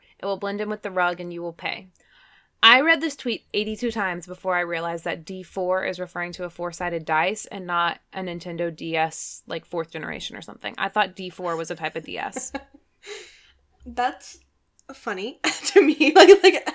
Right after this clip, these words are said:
Speaker 2: Hank just stepped on a D S.
Speaker 1: I'm like,
Speaker 2: Is it
Speaker 1: "How
Speaker 2: blended
Speaker 1: does that
Speaker 2: into the
Speaker 1: blend in?"
Speaker 2: rug?
Speaker 1: Like, I know you wear glasses, but you, you had to have 'em on. <laughs> Like,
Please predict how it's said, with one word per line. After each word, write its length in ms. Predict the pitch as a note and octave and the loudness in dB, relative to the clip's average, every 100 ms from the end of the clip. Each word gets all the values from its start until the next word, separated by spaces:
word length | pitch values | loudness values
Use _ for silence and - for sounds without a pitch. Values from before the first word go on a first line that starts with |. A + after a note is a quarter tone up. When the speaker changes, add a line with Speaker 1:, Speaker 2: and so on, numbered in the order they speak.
| - | -4
Speaker 2:
Hank 160 | C4+ | -2
just 240 | B3+ D#4 - | 0 -2 -2
stepped 240 | - A3 | -4 -4
on 100 | B3 | -2
a 60 | A#3 | -4
D 220 | A3 F#3 | -4 -4
S. 400 | G#3+ C#4+ - - - - - - | -4 -4 -8 -10 -12 -12 -12 -8
Speaker 1:
I'm 120 | C#4 | -4
like, 160 | C#4+ C#4+ | 0 2
Speaker 2:
Is 40 | |
it 80 | D#4 | 2
Speaker 1:
"How 160 | D4 G4 | 6 8
Speaker 2:
blended 80 | B4+ | 8
Speaker 1:
does 60 | |
that 80 | A4+ | 10
Speaker 2:
into 40 | G#4 | 8
the 40 | F#4 | 8
Speaker 1:
blend 180 | G4+ | 4
in?" 80 | G#4+ | 4
Speaker 2:
rug? 80 | F4+ | 4
Speaker 1:
Like, 180 | D#4 D#4+ | 4 6
I 100 | D4 | 4
know 120 | D4 | 4
you 140 | G4+ D5+ | 0 2
wear 100 | A4+ | 2
glasses, 580 | A#3+ A3 D4+ - G4+ G4+ | 4 8 8 6 2 0
but 140 | - | -2
you, 140 | A#3+ A#3+ | -6 -6
you 140 | A#3 D4 | -6 0
had 120 | A4+ | 2
to 100 | C5 | 2
have 160 | G4 D#4 | 0 0
'em 100 | F#3+ | 0
on. 160 | A#3 B4+ A4 A#4+ | 2 2 2 0
<laughs> 140 | C5+ | 0
Like, 500 | D#4 B3+ B3+ - - | 2 2 2 -4 -12